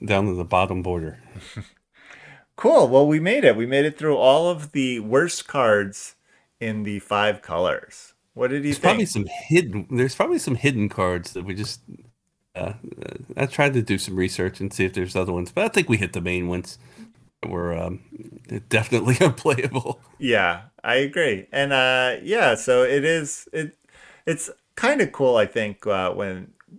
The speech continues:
Speaker 2: when you kinda go through these, uh, because it's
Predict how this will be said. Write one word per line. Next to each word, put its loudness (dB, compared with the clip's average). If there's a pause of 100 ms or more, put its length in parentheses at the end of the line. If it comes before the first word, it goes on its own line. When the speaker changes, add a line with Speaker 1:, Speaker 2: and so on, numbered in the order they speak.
(120)
Speaker 2:
when -4
you -4
kinda -4
go 0
through -6
these, -6 (580)
uh, -2 (280)
because 0 (1600)
it's -4